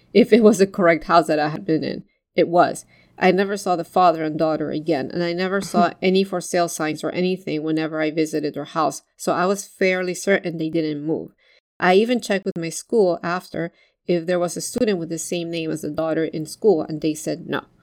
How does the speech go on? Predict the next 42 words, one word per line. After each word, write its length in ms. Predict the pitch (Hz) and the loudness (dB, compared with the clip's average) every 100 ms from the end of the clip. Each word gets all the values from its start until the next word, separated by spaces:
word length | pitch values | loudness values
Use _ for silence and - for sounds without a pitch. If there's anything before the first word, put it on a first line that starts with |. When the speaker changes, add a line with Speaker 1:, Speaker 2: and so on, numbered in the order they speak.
| _ _ _ _ _ _ _ _ | _ _ _ _ _ _ _ _
Speaker 1:
Even 340 | 220 254 240 180 | 2 4 4 2
now, 360 | 147 165 208 196 | 0 -2 -6 -4
fifteen 400 | 196 180 190 175 | -6 -4 -6 -4
years 220 | 165 156 | -6 -4
later, 340 | 151 160 202 - | -2 0 -2 -2
I 60 | 170 | -6
have 280 | 165 180 | -4 -6
distinct 500 | 170 160 - 196 208 185 | -6 -10 -2 -2 -2 -2
memories 500 | 175 190 185 160 156 | -2 -2 -2 -2 -4
of 100 | 151 | -4
walking 480 | 156 175 - 151 156 | -2 -2 -4 -6 -4
with 180 | 170 | -6
them 240 | - - 202 | -8 -10 -8
and 120 | 180 156 | -6 -6
becoming 400 | 156 170 160 151 | -6 -6 -4 -4
friends 300 | - 170 160 | -2 -2 -2
with 200 | 165 - | -8 -8
them. 220 | - 196 - _ _ _ | -10 -12 -18 _ _ _
I 160 | 185 | -2
don't 120 | 175 226 | 2 2
remember 340 | 247 226 214 | 2 2 0
their 120 | 190 | -2
names 280 | 175 170 165 | -2 -4 -4
anymore, 380 | 165 - - - | -6 -8 -10 -10
just 220 | - 156 | -8 -6
because 260 | 175 160 160 | -4 -4 -4
it's 140 | 156 | -6
been 160 | 160 151 | -6 -6
so 220 | - 160 | -4 -4
long 320 | 151 151 147 | -4 -4 -6
ago, 300 | - - 160 - _ - | -6 -4 -4 -6 _ 0
but 120 | 185 | 2
I 60 | |
remember 400 | 185 196 196 185 | 2 2 0 -2
their 120 | 180 160 | -4 -4
faces, 560 | 175 160 - - - - _ _ _ | -2 -2 -4 -10 -12 -18 _ _ _
more 240 | 185 185 185 | 0 2 2
than 160 | 175 | -2
I 80 | 170 | -4
do 180 | 165 156 | -2 -2
the 100 | 156 | -2
names. 380 | 127 110 - | -6 -8 -12